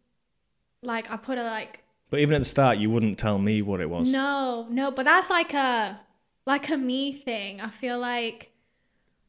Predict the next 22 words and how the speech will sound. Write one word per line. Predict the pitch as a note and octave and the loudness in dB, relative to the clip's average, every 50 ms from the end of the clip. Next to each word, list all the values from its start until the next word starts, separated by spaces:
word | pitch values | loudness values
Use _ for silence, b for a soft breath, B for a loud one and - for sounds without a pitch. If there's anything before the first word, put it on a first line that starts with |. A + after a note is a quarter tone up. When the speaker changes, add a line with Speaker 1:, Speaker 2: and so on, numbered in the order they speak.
| _ _ _ _ _ _ _ _ _ _ _ _ _ _ _ _ - | _ _ _ _ _ _ _ _ _ _ _ _ _ _ _ _ -8
Speaker 1:
I've | C4+ C4 - C4+ C4+ - - _ - | -8 -8 -8 -10 -14 -16 -16 _ -8
had | - D4+ C4+ B3+ B3+ | -4 -2 -2 -2 -2
so | - - B3+ B3+ | -4 -4 -2 -2
many | B3+ C4 C4 C4 C4+ B3+ B3 - - - - _ - | -2 -4 -6 -6 -6 -8 -8 -10 -14 -18 -16 _ -6
fuck | A#3+ A3+ - - | -6 -6 -4 -6
it | C#4+ C#4 | -6 -6
moments. | C4+ C#4 C#4 C#4+ D4+ F4 F4+ E4+ C#4 - - - - | -6 -6 -6 -6 -6 -6 -6 -8 -8 -12 -18 -20 -18
Yeah, | C4 C#4+ C#4+ F4 F4 F4+ | -12 -6 -4 -2 0 0
maybe | E4+ E4 E4 D4+ D#4 | 0 -2 -4 -4 -4
not | D4+ D4+ B3+ | -6 -4 -4
all | C4 C4 | -2 -2
of | C#4 C#4 | -2 -2
them | C#4+ C#4+ C#4 C4+ | -2 -4 -4 -4
have | C4 A#3+ A#3 | -4 -4 -6
worked | A#3 A#3 A#3 A#3 A3+ - - | -6 -4 -4 -6 -6 -6 -6
out, | A3+ A3 B3+ C#4+ C4+ C4 | -4 -2 -2 -4 -4 -6
but | A#3+ G3+ | -8 -8
I | G#3+ A3+ | -8 -8
like | A#3 A#3 A#3 A#3 A#3+ A#3+ A#3+ A#3+ - - - _ _ _ _ _ _ | -6 -6 -6 -4 -4 -6 -8 -10 -14 -20 -20 _ _ _ _ _ _
to | - - C4+ B3+ | -14 -10 -8 -8
see | B3+ - - - - - C4 B3+ B3 | -8 -10 -14 -16 -12 -10 -8 -6 -6
it | A#3+ A3 C#3+ - - | -6 -6 -8 -14 -20